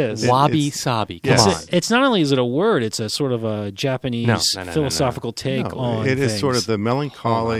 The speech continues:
Speaker 3: minute.
Speaker 2: um, at the recognition of the
Speaker 3: I'm looking this up.
Speaker 2: impermanence of life.
Speaker 1: Yeah.
Speaker 3: Yeah. Well, you know what? About your impermanence of life, I'm going online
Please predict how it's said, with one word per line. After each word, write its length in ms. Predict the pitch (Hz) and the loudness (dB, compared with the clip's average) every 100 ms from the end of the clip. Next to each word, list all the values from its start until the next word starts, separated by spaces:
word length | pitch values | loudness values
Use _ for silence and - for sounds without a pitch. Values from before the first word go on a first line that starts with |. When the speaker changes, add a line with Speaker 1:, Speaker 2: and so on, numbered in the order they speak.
| 110 | -4
Speaker 3:
minute. 220 | 85 87 _ _ _ _ | -6 -10 _ _ _ _
Speaker 2:
um, 380 | 101 104 101 101 | -6 -4 -6 -8
at 80 | 98 | -10
the 120 | 98 | -8
recognition 680 | 92 113 104 98 98 - 95 | -6 -6 -6 -8 -8 -8 -8
of 200 | 87 87 | -10 -10
the 80 | 95 | -8
Speaker 3:
I'm 60 | 90 | -8
looking 140 | 87 | -8
this 100 | 95 | -4
up. 60 | 113 | -2
Speaker 2:
impermanence 460 | 113 113 104 - | 0 0 -2 -4
of 140 | 95 78 | -8 -8
life. 480 | 80 78 - _ _ _ - | -10 -12 -18 _ _ _ -16
Speaker 1:
Yeah. 160 | 220 240 | -8 -6
Speaker 3:
Yeah. 160 | 87 - | -6 -8
Well, 140 | 107 | -8
you 100 | 113 | -4
know 120 | 113 110 | -2 0
what? 200 | 107 - | -2 -4
About 200 | 107 107 | -10 -8
your 120 | 104 | -8
impermanence 440 | 98 - 107 107 - | -8 -6 -4 -4 -8
of 60 | |
life, 320 | 95 95 98 - | -10 -8 -8 -8
I'm 120 | 107 | -8
going 240 | 107 98 | -6 -6
online 500 | 92 90 113 117 117 | -8 -2 2 4 2